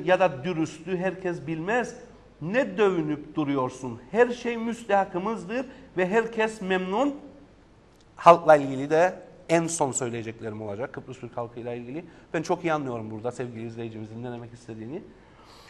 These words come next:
Mustafa Bey, acaba Sunat Bey'in bu şekilde dönmesinden yapılan bir ihalede usulsüzlüğü bulunduğu tespit edilmiş olmasından dolayı mecbur bırakılmış olabilir mi? Hiç sanmıyorum böyle bir şey.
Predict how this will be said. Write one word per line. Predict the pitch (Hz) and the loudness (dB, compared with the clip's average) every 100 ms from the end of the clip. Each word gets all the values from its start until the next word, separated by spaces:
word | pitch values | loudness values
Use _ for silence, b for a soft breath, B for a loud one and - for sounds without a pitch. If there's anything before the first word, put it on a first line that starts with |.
| B | B
Mustafa | 175 196 202 196 220 | -4 -2 2 6 6
Bey, | 185 156 208 | 4 2 4
acaba | 220 214 202 | 4 4 2
Sunat | - 202 208 208 | 0 2 2 2
Bey'in | 190 180 175 | 0 0 -2
bu | 220 | -4
şekilde | 208 190 175 151 147 131 | -4 -4 -6 -4 -4 -2
dönmesinden | 185 185 180 175 170 170 185 208 | -2 -2 -4 -6 -8 -6 -4 -2
yapılan | 202 196 180 202 190 | 0 0 0 0 -2
bir | 202 - | -8 -4
ihalede | 202 190 175 190 | 2 2 2 -2
usulsüzlüğü | 190 190 196 180 185 170 160 180 | -4 -8 -8 -10 -10 -6 -6 -4
bulunduğu | 190 190 170 165 170 | -4 -4 -2 -4 -2
tespit | 185 185 196 185 | -6 -6 -8 -6
edilmiş | 180 175 180 - | -6 -6 -8 -4
olmasından | 185 180 170 165 180 175 | 0 0 -2 -4 -4 -2
dolayı | 170 170 190 B B - | 0 0 -2 B B -4
mecbur | 196 175 202 175 | -2 -2 -4 0
bırakılmış | 180 180 160 190 208 | 0 0 -2 -4 -4
olabilir | 185 180 165 165 143 | 2 4 4 0 -4
mi? | 185 220 - - | -6 -8 -10 -12
Hiç | 185 | -4
sanmıyorum | 165 139 113 104 98 92 | 0 2 0 -8 -10 -14
böyle | 92 92 | -16 -16
bir | |
şey. | - | -16